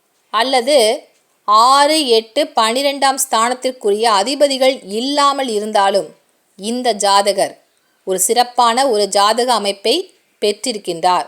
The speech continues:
அப்படின்னு தெரிஞ்சுக்க முடியும். இந்த நாலு இடத்துல எந்த பாவ கிரகமும் இல்ல,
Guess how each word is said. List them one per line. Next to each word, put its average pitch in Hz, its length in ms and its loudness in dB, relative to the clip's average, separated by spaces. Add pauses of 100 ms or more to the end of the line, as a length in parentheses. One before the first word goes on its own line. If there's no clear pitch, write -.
(120)
அப்படின்னு 185 380 -6
தெரிஞ்சுக்க 165 360 -10
முடியும். 131 340 -18 (680)
இந்த 180 180 0
நாலு 202 360 0
இடத்துல 208 340 0 (520)
எந்த 214 240 0 (120)
பாவ 233 340 2
கிரகமும் 233 500 -4
இல்ல, 208 240 -2